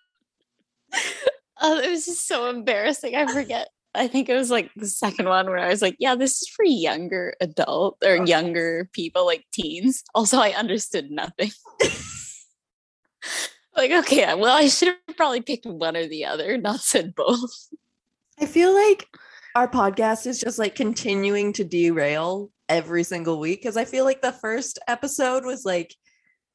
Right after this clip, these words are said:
Speaker 2: very conversational. Like, we had key points that we wanted to talk about, and then second episode was like, eh, started derailing. Third episode, complete shit show.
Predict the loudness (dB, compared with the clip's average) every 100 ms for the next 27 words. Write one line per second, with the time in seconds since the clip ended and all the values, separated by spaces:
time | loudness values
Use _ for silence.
0 | _ _ _ -8 0 2 2 0 -2 -2
1 | 0 0 2 2 2 -2 -4 -2 -2 -2
2 | -4 -4 -6 -4 -4 -2 -2 -2 -2 -4
3 | 0 0 2 -2 -4 -4 0 0 0 0
4 | 2 4 4 0 -2 -8 -4 -4 -4 -10
5 | -20 _ _ _ _ -4 -2 0 0 -2
6 | -2 -2 -2 -2 -2 -4 -4 -6 -2 -2
7 | -4 -10 _ _ -16 -2 2 2 0 -2
8 | -2 -2 -4 -6 -10 _ -2 2 2 0
9 | -2 0 0 -2 -6 _ _ _ _ _
10 | -2 -2 0 -2 0 0 -2 -2 -2 0
11 | -2 -8